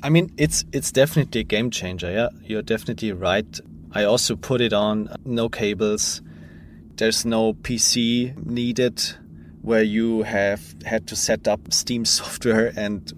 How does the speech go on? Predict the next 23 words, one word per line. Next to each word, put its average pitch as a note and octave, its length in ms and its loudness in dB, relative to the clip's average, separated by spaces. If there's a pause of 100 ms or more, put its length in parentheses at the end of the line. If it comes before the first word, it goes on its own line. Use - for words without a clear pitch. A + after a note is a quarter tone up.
whatever G#2+ 400 2
connections G#2+ 680 -2
and G#2 180 -2
drivers A2 640 6
and G2+ 340 -6 (220)
all C#3+ 200 10
that C#3 160 4 (160)
techie, D#3+ 420 4
nerdy C3 420 6
part. A#2 540 4 (380)
So A2+ 300 0
huge, - 1080 4
huge D#3 440 4
game C3+ 260 2
changer B2 440 2
for B2 220 4
the A#2 100 4
mass B2 340 6
market, A#2+ 560 2 (480)
for B2 100 0
the A2+ 100 4
casual C#3 400 4
user A#2+ 480 4